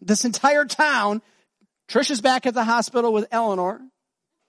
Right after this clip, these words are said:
About two hours later, I run into this friend of mine, older guy, and he looks at me, he goes, "Tony, what are you doing?" As I hand him a cigar, he goes, "You don't even smoke cigars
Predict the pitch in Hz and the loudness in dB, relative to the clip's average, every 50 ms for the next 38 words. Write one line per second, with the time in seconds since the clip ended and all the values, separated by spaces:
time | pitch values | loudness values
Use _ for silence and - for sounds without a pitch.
0 | _ _ _ _ _ _ _ _ _ _ _ _ _ _ _ _ _ _ _ 196 | _ _ _ _ _ _ _ _ _ _ _ _ _ _ _ _ _ _ _ 2
1 | 254 262 - - 302 311 302 311 302 277 233 269 285 294 302 277 262 247 240 247 | 2 2 0 -2 2 6 6 6 6 6 4 4 4 6 6 4 4 4 2 2
2 | 262 262 269 - - 254 233 208 - - 285 285 277 277 254 226 208 190 196 - | 0 0 -2 0 2 2 2 2 0 -2 -2 0 0 2 2 2 2 0 0 0
3 | - 381 370 330 233 196 196 202 220 254 254 226 214 226 269 302 - - 247 202 | 0 0 2 4 4 4 4 2 2 2 2 0 2 2 2 2 2 0 0 0
4 | 202 226 226 233 220 - - 311 330 311 285 277 269 269 277 269 277 277 269 247 | 0 0 0 0 0 0 2 2 2 2 2 0 0 0 0 0 0 -2 -2 -2
5 | 330 311 269 196 170 170 156 156 165 156 160 160 160 160 151 151 143 - 156 131 | -2 -2 0 0 0 0 0 -2 -4 -4 -4 -6 -6 -6 -6 -6 -6 -6 -8 -6
6 | 139 139 151 185 220 220 214 226 220 214 277 285 277 262 269 262 262 - - - | -4 -2 -2 -2 -4 -2 -2 -2 -2 -2 -4 -4 -4 -4 -6 -6 -8 -8 -8 -6
7 | 277 277 302 - - - 220 214 233 220 202 92 - - - | -4 -4 -6 -6 -10 -16 -12 -10 -10 -10 -10 -12 -14 -16 -20